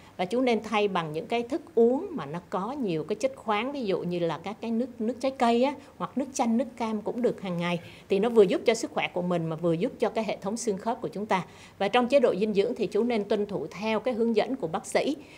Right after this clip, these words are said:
mà ở đầu chương trình á, cũng giống như là chúng ta nên giữ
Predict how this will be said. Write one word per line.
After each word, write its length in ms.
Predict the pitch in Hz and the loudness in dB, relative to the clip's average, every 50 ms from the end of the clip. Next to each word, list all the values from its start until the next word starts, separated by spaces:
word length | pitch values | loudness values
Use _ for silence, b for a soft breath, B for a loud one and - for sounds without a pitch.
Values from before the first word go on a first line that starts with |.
| B B | B B
mà 320 | 190 185 175 170 160 160 156 | -2 0 0 2 0 0 -2
ở 180 | - - 170 | -2 -2 -2
đầu 180 | 165 185 175 170 | 2 2 0 2
chương 180 | - 220 214 | 2 0 0
trình 240 | - 220 202 175 170 | 4 4 2 4 4
á, 140 | 190 226 254 B B B B B | 0 0 -2 B B B B B
cũng 200 | - 208 240 233 | 0 0 2 4
giống 180 | 226 214 277 | 2 2 2
như 140 | 277 233 202 | 4 4 4
là 120 | 185 160 156 - | 4 4 -2 -2
chúng 140 | 202 226 226 | -4 -4 -2
ta 120 | 208 196 | -2 -2
nên 200 | 190 190 190 185 | -2 -2 -2 2
giữ 240 | 180 196 190 262 | 2 2 2 2